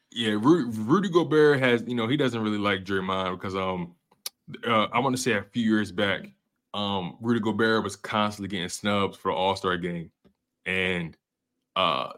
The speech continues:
Draymond was like, "Man, we can't be having guys out here crying just to get into the All-Star game, man." Like, Rudy was crying because he got snubbed, like, literally crying. Um,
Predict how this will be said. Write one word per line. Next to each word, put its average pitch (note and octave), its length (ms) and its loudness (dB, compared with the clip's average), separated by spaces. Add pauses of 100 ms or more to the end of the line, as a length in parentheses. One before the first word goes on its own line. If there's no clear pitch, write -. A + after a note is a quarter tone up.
Draymond G#2 560 4
was G2 140 -4
like, F2+ 240 2
"Man, F#2+ 180 -2
we A#2+ 80 2
can't A#2+ 220 0
be G#2 80 0
having G#2 260 0
guys G2 240 0
out F#2+ 100 0
here F#2 140 -2
crying G#2 400 2
just F2+ 140 -8
to G2 60 -6
get G2 80 0
into C#2 120 -8
the F2+ 80 2
All-Star F#2+ 380 4
game, F2 240 -4
man." F2 180 -2
Like, F2 160 -2
Rudy A#2+ 200 10
was - 180 0
crying A2 340 6
because G2 220 -4
he G2+ 40 2
got F#2 140 0
snubbed, G2 340 2
like, F#2 100 0
literally G#2 280 2
crying. F#2+ 360 2 (760)
Um, F#2 500 0